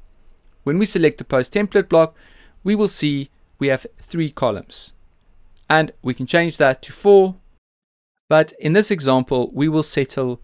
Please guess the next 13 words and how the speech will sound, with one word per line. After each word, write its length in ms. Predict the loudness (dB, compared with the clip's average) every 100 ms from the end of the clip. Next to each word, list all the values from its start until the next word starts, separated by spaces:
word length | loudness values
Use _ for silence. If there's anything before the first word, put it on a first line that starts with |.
| -18
for 180 | -4 -4
two 280 | -4 -6 -4
columns. 680 | -4 -6 -6 -12 -14 -14 -20 -20 -20 _ _ _ _ _ _ _ _ _ -4
Next, 460 | 4 4 4 -6 -14 -20 -2
I 120 | 2
want 200 | 4 4 2
to 80 |
delete 380 | -2 -4 -6 -4
my 100 | -4
post 360 | -2 0 -2 -2
excerpt 540 | -8 -8 -6 -6 -6
block. 340 | -10 -10 -12 -20 -20 -20 _ -20 _ _
So 300 | -2 2 2